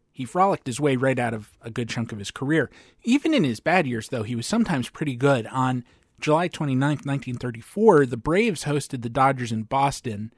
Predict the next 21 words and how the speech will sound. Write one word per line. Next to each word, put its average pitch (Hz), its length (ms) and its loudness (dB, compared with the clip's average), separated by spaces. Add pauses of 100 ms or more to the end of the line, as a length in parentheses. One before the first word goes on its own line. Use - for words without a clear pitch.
(460)
Rem 135 300 2
was 117 460 -2 (400)
with 143 320 2
the 120 440 -4 (200)
Braves 123 320 0
at 120 80 -12
that 120 180 -6
point. 139 260 -6
He 135 100 -8
took 127 180 -6
the 123 80 -4
mound 120 240 0
for 123 100 -8
the 120 80 -4
home 131 240 -4
team. 139 320 -2
Rem 156 460 2
walked 147 340 0
the 143 100 2
leadoff 156 420 4
batter, 113 420 -8